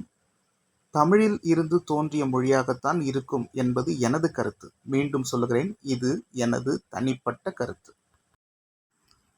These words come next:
எனது இந்த ஆய்வுகளை தொடர்ந்து படித்து வருகிற பிரதாப் தேசிகர் என்கிற சகோதரர்,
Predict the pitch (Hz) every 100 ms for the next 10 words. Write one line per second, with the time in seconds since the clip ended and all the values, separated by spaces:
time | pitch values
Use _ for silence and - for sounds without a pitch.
0 | _ _ - 135 147 185 196 185 156 139
1 | 131 123 165 165 151 151 156 135 131 151
2 | 151 147 127 131 139 120 117 123 127 117
3 | 113 131 135 131 120 - 117 101 - 120
4 | 117 110 - 110 107 107 123